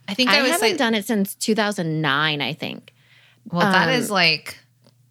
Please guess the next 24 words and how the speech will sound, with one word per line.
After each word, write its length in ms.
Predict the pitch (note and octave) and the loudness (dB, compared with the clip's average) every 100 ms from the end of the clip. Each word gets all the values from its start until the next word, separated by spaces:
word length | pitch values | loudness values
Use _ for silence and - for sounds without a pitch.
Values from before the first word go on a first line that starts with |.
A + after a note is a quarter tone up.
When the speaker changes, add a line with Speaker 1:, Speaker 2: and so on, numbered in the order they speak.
| - | -4
Speaker 2:
Yeah, 440 | G3+ G3+ F#3 D#3 | 0 2 2 0
Speaker 1:
you 140 | F#3 G#3 | 0 2
were 100 | G#3+ | 4
a 40 | |
Speaker 2:
because 140 | F#3 E3+ | 4 2
it 20 | |
was 140 | G3+ G3 | 4 2
Speaker 1:
baby 40 | |
Speaker 2:
right 120 | F#3 G3 | 2 2
Speaker 1:
back 80 | |
then. 160 | B3 - | 0 -2
Speaker 2:
before 160 | B3 A3+ | 0 0
I 100 | A3+ | 0
had 440 | A3+ F3+ F3 E3+ | 0 0 0 -2
my 180 | F3+ E3 | -4 -8
first 360 | E3 E3 F#3 - | -6 -8 -8 -4
daughter, 360 | G3 D#3+ D#3 | -4 -2 -2
who 80 | F3 | -2
was 140 | E3 D#3 | -4 -4
born 180 | E3 | -2
in 80 | E3 | -2
two 120 | F3 F#3 | -2 -2
thousand 340 | E3 E3 E3 | -2 -4 -6
ten. 420 | - C#3 C3+ D3+ | -4 -2 -2 -4